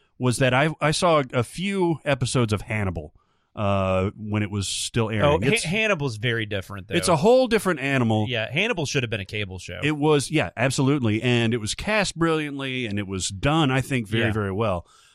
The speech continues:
Speaker 1: Uh, but otherwise, it's just all this fucking rewarming and just shoving shit at us that, that just annoys me on a, on a human level. When you see Netflix out there, Netflix, Netflix isn't a hundred percent, but they do give you stuff like Into the Fucking World.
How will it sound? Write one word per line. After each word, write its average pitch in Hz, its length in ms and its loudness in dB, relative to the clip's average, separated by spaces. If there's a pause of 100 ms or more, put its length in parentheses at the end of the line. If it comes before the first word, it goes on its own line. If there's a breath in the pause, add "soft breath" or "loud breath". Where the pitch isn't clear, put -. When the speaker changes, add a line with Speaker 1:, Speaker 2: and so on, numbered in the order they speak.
(140 soft breath)
Speaker 1:
Uh, 120 380 4
but 151 300 -2
otherwise, 135 800 4 (260 soft breath)
it's 160 200 -4
just - 420 -2
all 240 260 4
this 226 160 0
fucking 190 400 -2
rewarming 180 840 2 (180 loud breath)
and 139 160 -2
just 151 260 -2 (180 soft breath)
shoving 190 800 0 (120)
shit 196 360 0
at 131 240 2
us 110 300 -4 (300 soft breath)
that, 156 320 -2 (140)
that 156 140 0
just 165 240 0
annoys 180 560 0
me 156 160 2
on 147 220 0
a, 143 280 0
on 143 140 -6
a 151 120 -4
human 202 520 -4
level. 110 400 0
When 143 160 2
you 151 80 2
see 190 220 -4
Netflix 180 520 -2
out 131 220 2
there, 120 240 2 (400 soft breath)
Netflix, 214 380 0
Netflix 214 440 -2
isn't 151 160 0
a 113 60 2
hundred 131 220 0
percent, 151 260 -4
but 127 80 -2
they 156 140 0
do 156 260 -4
give 147 220 0
you 123 80 0
stuff 123 240 -2
like 107 100 0
Into 131 200 0
the 101 80 -4
Fucking 98 360 -4
World. 160 400 2